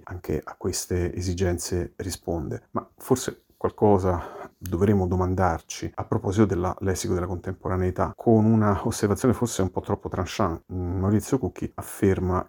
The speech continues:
che, eh, non c'è più una lingua dal basso, c'è soltanto una lingua imposta dal commercio, dalla,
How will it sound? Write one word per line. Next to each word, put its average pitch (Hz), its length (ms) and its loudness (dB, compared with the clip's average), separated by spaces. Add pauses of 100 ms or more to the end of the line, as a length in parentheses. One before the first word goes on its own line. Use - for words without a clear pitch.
(100)
che, - 340 -4
eh, 92 120 -6
non 95 240 4
c'è - 160 2
più 101 200 0
una 101 140 4
lingua 95 280 4
dal 90 160 0
basso, - 460 -2
c'è - 140 -14
soltanto - 320 -6
una 101 80 2
lingua 98 280 4
imposta 101 600 2
dal 90 160 -4
commercio, 95 720 -2
dalla, 92 420 2